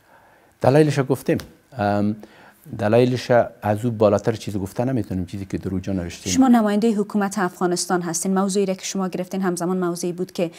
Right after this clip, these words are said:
Speaker 2: ام، ام، برخی مقامات در پاکستان و حتی طالبان هم میره به نوعی تایید کردن.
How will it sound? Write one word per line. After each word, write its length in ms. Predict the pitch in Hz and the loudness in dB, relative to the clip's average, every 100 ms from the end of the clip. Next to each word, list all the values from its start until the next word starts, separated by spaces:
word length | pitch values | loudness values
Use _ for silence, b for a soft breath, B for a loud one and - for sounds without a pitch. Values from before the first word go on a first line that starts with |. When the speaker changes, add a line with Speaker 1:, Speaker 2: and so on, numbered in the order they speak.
| B B - | B B -8
Speaker 2:
ام، 360 | 165 147 92 | -6 -6 -6
ام، 220 | 87 95 104 | -4 -4 -4
برخی 440 | 180 202 190 196 | 2 2 2 0
مقامات 480 | 180 175 190 185 175 | 0 0 -2 -2 -2
در 120 | 175 | -4
پاکستان 560 | 170 175 - - 202 185 | -6 -10 -6 -4 -2 -2
و 60 | |
حتی 220 | 180 185 | -2 -6
طالبان 460 | 185 202 190 202 214 | -2 2 2 2 0
هم 120 | 185 | 0
میره 260 | 175 170 160 B B | 0 -2 -2 B B
به 80 | 196 | 0
نوعی 200 | 185 175 | 2 0
تایید 340 | 180 175 190 | 0 0 0
کردن. 360 | - 165 165 | -4 -8 -6